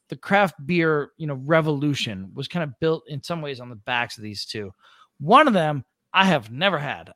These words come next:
I'm looking forward to trying to get it someday. It's Pliny the Elder from Russian River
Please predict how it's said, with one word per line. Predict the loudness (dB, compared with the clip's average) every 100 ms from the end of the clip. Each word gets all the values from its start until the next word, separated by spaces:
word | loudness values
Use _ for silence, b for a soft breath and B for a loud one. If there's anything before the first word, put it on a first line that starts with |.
| -10
I'm | -8 -4
looking | -6 -6 -12
forward | _ -4 -4 -4
to | -10
trying | -10 -8 -6
to |
get | -6 -6
it | -8
someday. | -10 -8 -8 -6 -6 -6 -12 b b b
It's | -10 -8
Pliny | 0 2 4 2
the | -2
Elder | -2 -2 -4 -6 -14 _
from | -12 -6
Russian | -6 -8 -8
River | -8 -8